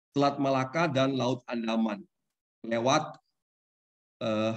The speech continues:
model numerik, ya. Jadi, di sini kita dapat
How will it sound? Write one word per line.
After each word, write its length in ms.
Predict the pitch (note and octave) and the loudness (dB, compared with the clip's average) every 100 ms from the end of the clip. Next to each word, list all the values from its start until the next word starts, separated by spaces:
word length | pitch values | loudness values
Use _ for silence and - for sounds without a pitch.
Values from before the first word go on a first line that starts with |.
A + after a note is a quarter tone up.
| - | -4
model 560 | A2+ A#2 A2 D3+ F3 - | -2 0 4 4 4 2
numerik, 560 | B2+ A#2 A#2+ A2+ A2+ _ - | 2 4 4 2 -2 _ -16
ya. 80 | A2+ - _ _ _ _ _ _ _ _ _ | -16 -16 _ _ _ _ _ _ _ _ _
Jadi, 560 | A2+ A2 F3 F3+ F3+ - | 2 8 8 8 4 0
di 160 | C3+ B2+ | 0 2
sini 400 | C3 B2+ F3 F#3 | 2 4 2 0
kita 320 | C#3+ D3 E3+ | -4 -4 0
dapat 480 | C#3 - B2 B2+ | 0 -2 -4 -4